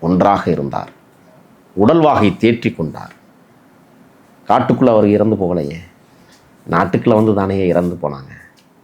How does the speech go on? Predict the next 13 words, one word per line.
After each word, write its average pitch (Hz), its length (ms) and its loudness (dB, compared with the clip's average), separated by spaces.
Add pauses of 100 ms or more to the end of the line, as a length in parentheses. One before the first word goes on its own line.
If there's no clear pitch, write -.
(300)
அந்த 76 200 -4
நல்ல 76 260 -2
மனிதர். 65 360 -10 (1160)
ஆகையால் 143 240 0
ராஜ்குமார் 123 640 2
என்பது 87 500 -2 (400)
கடத்தல் 101 420 -2
அல்ல, 73 380 -4 (1500)
அது 87 160 0
ஒரு 78 140 -2
அழைத்துச் - 500 -4
செல்ற 78 220 -6
நிகழ்வு. 62 300 -16